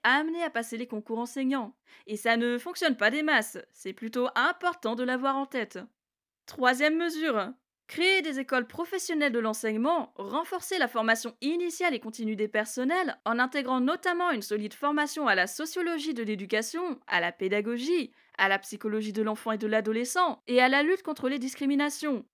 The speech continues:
Soutenir la recherche en éducation et développer des partenariats entre l'éducation nationale et des mouvements pédagogiques agréés.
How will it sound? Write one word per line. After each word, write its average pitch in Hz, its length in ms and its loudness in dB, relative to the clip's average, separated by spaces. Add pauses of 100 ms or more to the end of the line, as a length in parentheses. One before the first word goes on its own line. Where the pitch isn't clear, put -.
(140)
Soutenir 294 640 2
la 240 120 4
recherche 240 360 -2
en 214 80 -6
éducation 233 720 -2
et 202 220 -4
développer 349 520 0
des 202 180 -2
partenariats 349 640 -2
entre 214 200 -4
l'éducation 202 500 -6
nationale 262 720 -2
et 247 100 -2
des 269 140 2
mouvements 277 320 2
pédagogiques 269 680 -2
agréés. 254 640 0